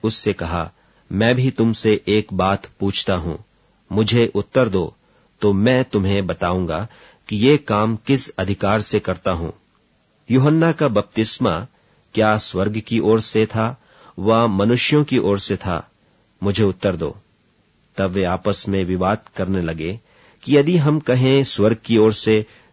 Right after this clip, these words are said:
तो वह कहेगा, "फिर तुमने उसकी प्रतीति क्यों नहीं की?" और यदि हम कहें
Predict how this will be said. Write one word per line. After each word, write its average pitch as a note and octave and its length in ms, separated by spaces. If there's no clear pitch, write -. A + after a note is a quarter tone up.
तो F#2 120
वह F#2+ 180
कहेगा, F2+ 540
"फिर B2 140
तुमने D#3 440
उसकी - 400
प्रतीति G#2 540
क्यों D3+ 240
नहीं B2+ 240
की?" - 260
और A#2+ 140
यदि C#3 260
हम D3 220
कहें F#2 440